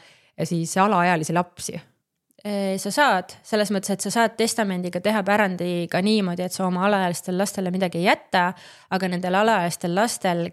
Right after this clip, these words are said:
Speaker 2: kelle ees on siis ülalpidamiskohustus, siis ne-,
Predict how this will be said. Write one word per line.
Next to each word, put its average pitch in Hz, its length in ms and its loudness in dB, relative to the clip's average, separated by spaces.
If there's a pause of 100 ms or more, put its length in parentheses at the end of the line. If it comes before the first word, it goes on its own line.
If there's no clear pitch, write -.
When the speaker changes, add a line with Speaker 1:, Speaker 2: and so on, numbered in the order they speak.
(200)
Speaker 2:
kelle 180 180 0
ees 214 460 2
on 175 100 -6
siis 165 220 -8
ülalpidamiskohustus, 180 1500 0 (640)
siis - 240 -4
ne-, 202 220 2